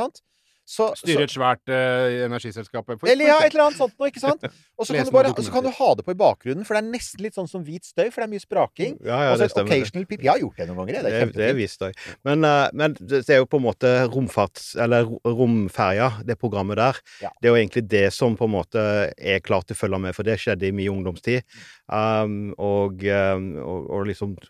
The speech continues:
Speaker 3: jeg husker fortsatt den første oppskytingen. Jeg husker den første landingen. Da satt vi med, og, og fulgte live
Speaker 1: I
Speaker 3: Den,
Speaker 1: høyeste grad.
Speaker 3: den skulle
Speaker 1: Ja.
Speaker 3: lande i California. Eh, så, så, så da var jo, jeg leste jo alt jeg kom over på den tida der, eh, på, på, om, om romferja,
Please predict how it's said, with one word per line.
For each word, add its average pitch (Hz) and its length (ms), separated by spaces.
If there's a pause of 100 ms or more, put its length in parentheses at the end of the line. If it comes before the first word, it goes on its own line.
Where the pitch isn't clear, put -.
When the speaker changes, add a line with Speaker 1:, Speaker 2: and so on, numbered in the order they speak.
(220)
Speaker 3:
jeg 117 80
husker 104 240
fortsatt - 400
den 101 160
første - 300
oppskytingen. 104 560 (340)
Jeg 107 160
husker - 220
den 101 100
første 98 240
landingen. 98 560 (160)
Da 104 100
satt 92 300
vi 98 80
med, 98 320 (320)
og, 104 140 (100)
og - 80
fulgte - 320
live 110 560
Speaker 1:
I 131 100
Speaker 3:
Den, 120 40 (100)
Speaker 1:
høyeste 127 220
grad. 123 140
Speaker 3:
den 123 140
skulle 113 200
Speaker 1:
Ja. - 80
Speaker 3:
lande 101 120
i - 20
California. 104 580 (460)
Eh, 110 420
så, 131 200 (340)
så, 123 300
så 123 100
da 120 120
var 101 160
jo, 95 440
jeg 101 120 (100)
leste 110 260
jo 117 60
alt 90 140
jeg 107 80
kom 101 200
over 90 180
på 98 120
den 92 160
tida 95 200
der, 104 180 (420)
eh, 95 340 (240)
på, 101 120 (400)
på, 110 180
om, 101 200
om 98 120
romferja, 92 640